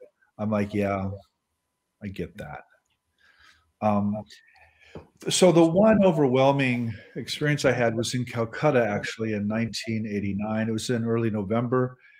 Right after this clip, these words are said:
It was during a festival called Kali Puja, which happens right around our own Halloween, and I think which most Americans would see as very Halloweenish. <laughs> I mean, you have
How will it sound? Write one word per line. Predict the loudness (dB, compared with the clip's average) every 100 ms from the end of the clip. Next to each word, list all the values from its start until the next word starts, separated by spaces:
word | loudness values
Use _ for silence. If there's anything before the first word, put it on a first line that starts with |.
| _ _ _
It | -2
was | 0 0
during | 2 2 2 0
a | 0
festival | 0 0 0 -2 -2
called | -2 -6
Kali | -2 -2 0
Puja, | 0 0 4 4 2 -2 -12 _
which | -10 -10 -8
happens | -4 -2 -2 0
right | 2 2
around | 0 0 0
our | 0
own | -2
Halloween, | -2 -2 -2 0 0 -2 -4 _ _ _ _ _ _ _ -4
and | -4
I |
think | 0 0 0
which | -4 -2
most | 0 0 -2 -6 -14 _ _
Americans | -2 0 0 0 -2 -4
would | -6
see | -4 0 0
as | -2
very | -2 -2 -2
Halloweenish. | -2 -2 0 0 0 0 0 -4 -8
<laughs> | _ 0 2
I | 2 -2 -18 -12 -2
mean, | 0 2
you | 4
have | 6 4 2